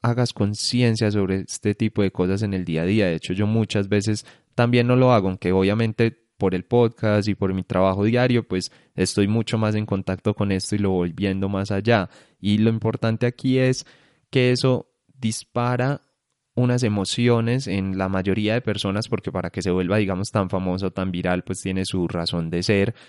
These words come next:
Yo no he visto que algo así se vuelva tan viral desde la espiritualidad o desde el amor o desde ese tipo de cosas. Normalmente son cosas que mueven emociones, son cosas que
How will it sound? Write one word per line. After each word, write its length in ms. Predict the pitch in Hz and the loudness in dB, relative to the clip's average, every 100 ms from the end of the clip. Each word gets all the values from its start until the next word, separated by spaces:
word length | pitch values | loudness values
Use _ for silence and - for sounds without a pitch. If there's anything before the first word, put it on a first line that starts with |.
| _ | _
Yo 120 | 90 | 0
no 60 | 87 | 2
he 60 | 95 | 2
visto 320 | 98 - - | 2 -2 -4
que 200 | 104 92 | -2 0
algo 260 | 90 87 | 0 0
así 200 | 98 - 101 | -2 -2 -2
se 100 | 98 | 0
vuelva 260 | 98 98 | 0 0
tan 180 | - 92 | -4 -4
viral 320 | 90 87 85 | -2 -2 -2
desde 380 | 90 95 98 87 | -2 -2 -2 -2
la 100 | 87 | -2
espiritualidad 1120 | 82 - 87 82 87 85 82 92 98 95 92 | -4 -6 -6 -4 -4 -4 -2 -2 0 0 0
o 80 | 90 | 0
desde 400 | 87 90 87 87 | -2 -2 -4 -2
el 80 | 90 | -4
amor 580 | 90 101 101 95 92 | -4 -2 0 0 -2
o 60 | 92 | -2
desde 200 | 87 87 | -4 -4
ese 140 | 90 95 | -4 -4
tipo 280 | 104 - | -4 -2
de 100 | 101 | -2
cosas. 320 | 90 87 82 101 | -2 -2 0 -2
Normalmente 720 | 92 87 85 92 98 107 104 _ _ _ | -4 -4 -4 -6 -4 -4 -4 _ _ _
son 240 | - 110 | -4 -2
cosas 340 | 120 120 117 113 | 0 2 2 -2
que 140 | 95 | -4
mueven 460 | 95 98 95 104 - | -4 -2 -2 -2 -4
emociones, 920 | 104 95 90 90 - 98 92 82 98 | -4 -4 -4 -6 -4 -2 0 -2 -4
son 140 | 107 90 | -6 -6
cosas 360 | 90 104 101 - | -2 -2 -4 -4
que 280 | 98 87 | -4 -4